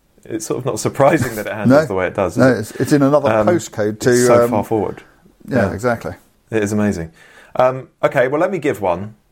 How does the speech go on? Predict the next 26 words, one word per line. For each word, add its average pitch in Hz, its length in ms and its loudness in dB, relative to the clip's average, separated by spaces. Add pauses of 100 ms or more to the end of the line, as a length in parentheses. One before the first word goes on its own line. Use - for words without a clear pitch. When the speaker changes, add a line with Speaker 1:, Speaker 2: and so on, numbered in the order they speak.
(600)
Speaker 1:
Um, 101 500 -2 (960)
fairly 175 300 2
recent, 139 380 -2
exp-, - 200 -14
or 107 100 -8
relatively 101 520 -2
recent 85 300 -8
experience. 82 440 -10
So 98 220 2 (520)
this - 200 -4
was, 104 600 -2 (420)
what, - 220 -14
two 104 100 -12
thousand 101 240 -2
sixteen 117 460 -2
or 117 60 -4
something? 131 580 -6
The 117 80 -8
Mercedes 147 480 0
A 127 100 2
M 117 160 -4
G 104 220 -2
G 113 300 -6
T 101 340 -4
was 92 200 -6
new. 85 440 -6